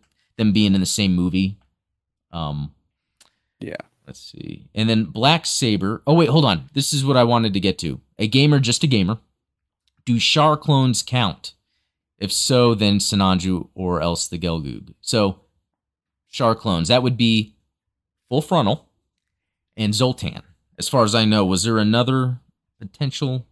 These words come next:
Speaker 1: clone?
Speaker 2: Y-, you know, I guess, do, do we, do we count things like Gaia Gear, right? That
Speaker 1: Oh,
Speaker 2: old, uh,
Speaker 1: <laughs> yeah. Yeah, that takes place in the future, future U C,
Speaker 2: Yeah,
Speaker 1: potentially. Yeah.
Speaker 2: exactly.
Speaker 1: Yeah, that's,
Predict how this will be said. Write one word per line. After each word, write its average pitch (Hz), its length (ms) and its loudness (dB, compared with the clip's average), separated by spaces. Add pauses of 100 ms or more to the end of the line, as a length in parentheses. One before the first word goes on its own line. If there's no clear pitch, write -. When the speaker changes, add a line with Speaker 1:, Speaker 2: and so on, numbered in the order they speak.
(140)
Speaker 1:
clone? 135 580 -4 (1300)
Speaker 2:
Y-, - 200 -12
you 147 200 -8
know, 175 320 -6 (320)
I 127 80 -12
guess, 131 340 -8
do, - 220 -20 (220)
do 120 120 -10
we, 107 380 -10 (120)
do 113 80 -6
we 107 80 -10
count - 360 -8
things 120 320 -8
like 92 200 -8
Gaia 95 340 0
Gear, 67 540 -12
right? 87 360 -6
That 85 180 0
Speaker 1:
Oh, 147 120 6
Speaker 2:
old, 90 220 -4
uh, 80 380 -4
Speaker 1:
<laughs> - 40 -6
yeah. 98 260 0 (1000)
Yeah, 110 200 2
that 143 180 0
takes - 180 2
place 131 280 0
in 131 60 0
the 113 60 2
future, 131 460 -4
future 127 360 -8
U 117 200 -2
C, 127 380 -4 (760)
Speaker 2:
Yeah, 175 80 -20 (280)
Speaker 1:
potentially. 123 500 -2
Yeah. 117 60 -6
Speaker 2:
exactly. 101 580 -6 (680)
Speaker 1:
Yeah, 104 300 0
that's, - 520 -2